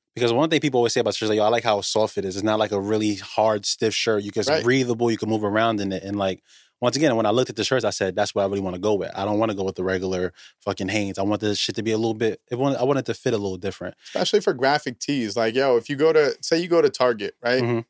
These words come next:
Speaker 2: And you, you see that whole wall of graphic
Speaker 1: They
Speaker 2: tees.
Speaker 1: always
Speaker 2: The
Speaker 1: got that
Speaker 2: one thing
Speaker 1: fucking
Speaker 2: is that
Speaker 1: feeling.
Speaker 2: soft, soft
Speaker 1: Mm-hmm.
Speaker 2: cotton, bro. And, like, there's nothing like wearing that soft cotton, especially on, like, a hot-ass day where you could just throw that on. It's light. It's comfortable.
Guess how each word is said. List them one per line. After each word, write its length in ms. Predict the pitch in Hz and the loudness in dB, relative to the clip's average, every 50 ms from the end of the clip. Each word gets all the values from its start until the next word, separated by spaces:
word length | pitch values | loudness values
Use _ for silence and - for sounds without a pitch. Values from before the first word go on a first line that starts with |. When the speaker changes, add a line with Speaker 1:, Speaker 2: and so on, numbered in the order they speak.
| _ _ - | _ _ -2
Speaker 2:
And 160 | 135 139 139 | -2 0 2
you, 220 | 135 131 117 - _ | 0 0 -2 -6 _
you 100 | 131 131 | -6 -6
see 120 | - - | -2 0
that 160 | 160 151 127 92 | 2 0 0 2
whole 240 | 123 143 135 131 | 2 2 4 4
wall 260 | 120 123 127 127 123 120 | 4 4 4 4 2 0
of 100 | 113 113 | 0 0
graphic 320 | 127 123 117 117 - 113 | 0 0 0 -2 -4 -4
Speaker 1:
They 60 | 107 107 | -2 2
Speaker 2:
tees. 60 | 107 110 | 4 4
Speaker 1:
always 180 | 113 117 107 | 4 6 6
Speaker 2:
The 60 | 113 | 4
Speaker 1:
got 80 | 107 131 | 4 6
that 60 | 139 | 4
Speaker 2:
one 100 | - 147 | 2 4
thing 100 | - - 156 | 4 2 2
Speaker 1:
fucking 60 | 127 110 | 2 2
Speaker 2:
is 60 | 107 | 4
that 100 | 123 113 107 | 4 4 2
Speaker 1:
feeling. 100 | 104 98 92 | 2 0 -2
Speaker 2:
soft, 380 | 98 - 139 147 147 139 - | -2 0 0 2 2 0 0
soft 300 | - - 135 131 127 107 110 | -2 0 2 4 4 4 2
Speaker 1:
Mm-hmm. 40 | 110 | 2
Speaker 2:
cotton, 340 | 123 127 139 - 113 104 107 | 4 2 2 0 -2 -8 -2
bro. 300 | 104 113 117 120 120 110 - | 0 0 2 2 0 0 -2
And, 160 | 123 120 120 120 | -4 -2 0 0
like, 160 | 117 110 101 | 0 0 0
there's 180 | - 127 113 117 | 0 -2 -2 0
nothing 400 | 127 131 143 147 - 147 131 127 | 0 0 0 0 0 -2 0 2
like 260 | 131 139 139 123 - | 2 2 2 0 -2
wearing 300 | 120 120 127 127 127 127 | -2 0 0 0 0 0
that 160 | 123 117 107 | -2 -2 -2
soft 320 | - - 131 123 113 - - | -2 0 0 0 0 -2 -2
cotton, 260 | - 131 117 - 104 98 | -2 -2 -2 -2 -6 -12
especially 380 | - - 127 123 - - 139 | -4 -2 -2 -2 0 0 0
on, 80 | 135 131 | 0 0
like, 120 | 123 - | -2 -2
a 80 | 107 107 | -2 -2
hot-ass 480 | 107 127 123 123 127 123 123 117 107 | 0 0 2 2 2 2 2 0 -2
day 380 | - - 117 123 127 123 127 - _ _ _ _ _ _ _ | -2 -2 0 2 2 0 -2 -4 _ _ _ _ _ _ _
where 120 | - 127 127 | 0 0 0
you 60 | 120 | 0
could 120 | 139 131 | 0 -2
just 160 | 131 127 - | -2 -2 2
throw 160 | - 135 135 127 | 2 4 4 4
that 140 | 123 117 | 2 2
on. 220 | 120 123 131 131 127 | 2 2 2 2 0
It's 180 | 120 - - - | -2 -6 -4 0
light. 340 | 120 127 135 135 131 - _ _ _ _ _ _ _ _ | 2 2 2 2 0 -2 _ _ _ _ _ _ _ _
It's 120 | 131 120 - | -6 -6 -4
comfortable. 640 | - 139 135 131 - - 131 123 135 135 131 127 | -2 -2 -2 0 0 -4 -2 0 0 0 0 -2